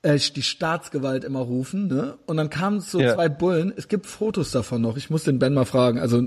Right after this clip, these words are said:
Speaker 1: äh, nicht, nicht den, äh, <laughs> nicht den, bei dem der,
Speaker 2: <laughs> Nicht
Speaker 1: bei dem
Speaker 2: den Ben
Speaker 1: veganer
Speaker 2: spricht.
Speaker 1: Käse als Schweiß
Speaker 2: <laughs>
Speaker 1: den Körper verlässt, <laughs> sondern, äh, Shoutout an Paul, ähm,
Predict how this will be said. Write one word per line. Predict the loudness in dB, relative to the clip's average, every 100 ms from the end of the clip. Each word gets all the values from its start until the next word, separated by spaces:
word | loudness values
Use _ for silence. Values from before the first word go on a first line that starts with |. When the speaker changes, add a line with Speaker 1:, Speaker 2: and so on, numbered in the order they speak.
| 0
Speaker 1:
äh, | 2
nicht, | 4 4 0 -12 _ _ _ _ -20 _ _ _
nicht | -2 0
den, | 2 2
äh, | 2 0 0 -2 -10 _ _ _
<laughs> | -20 -20 -20 -20 -6
nicht | 0 0 0 0
den, | 2 2 0 -2 -2 -2 -8 -8
bei | -6 -4
dem | -2 0
der, | 0 0 2
Speaker 2:
<laughs> | 2 2
Nicht |
Speaker 1:
bei |
dem | 2
Speaker 2:
den | 2 4
Ben | 4 2
Speaker 1:
veganer | 0 0 2 2 0
Speaker 2:
spricht. |
Speaker 1:
Käse | 2 2 4 2 0
als | -2 -2
Schweiß | -2 0 2 2 2 0 0 0 -4 -12
Speaker 2:
<laughs> | -20 -16 -4
Speaker 1:
den | -4
Körper | 0 0 0
verlässt, | 2 2 2 2 -2 -2 0
<laughs> |
sondern, | 2 0 2 2 0 -2
äh, | 2 4 4 2 -4 -10 -8 -8
Shoutout | -4 2 4 4 4
an | 2
Paul, | 4 6 4 0 -14 -10 2
ähm, | 4 4 4 4 2